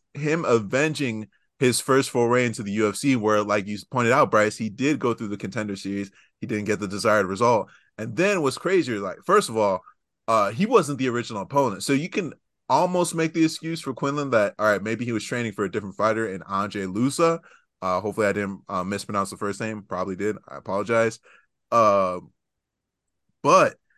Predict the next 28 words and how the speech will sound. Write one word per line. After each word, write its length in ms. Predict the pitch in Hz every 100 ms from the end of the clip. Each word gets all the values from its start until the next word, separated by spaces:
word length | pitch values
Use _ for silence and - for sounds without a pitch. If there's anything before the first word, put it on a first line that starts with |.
| _ _ -
uh, 320 | 110 113 104 69 _ _ -
two 220 | - 240
weeks 320 | 226 254 349
ago, 220 | 170 190 175
he 200 | 202 196
won 400 | 139 160 208 180
the 100 | 143
welterweight 560 | 151 165 175 165 139
belt 280 | 156 165 -
out 180 | 135 139
of 180 | 120 110
L 180 | 135 147
F 200 | 127 139
A. 240 | 143 101 - _ _ _ _ -
And 140 | 127
then 120 | 156
he 80 | 165
gets 240 | 156 147 143
the 80 |
call. 360 | - 165 170 139
They're 120 | 120
like, 140 | 110 101
"Hey, 360 | 110 98 120 _ _ _ _
you 80 | 95
ready?" 440 | 113 143 175 214 -
And 100 | 110
he's 180 | 113
like, 280 | 110 98 -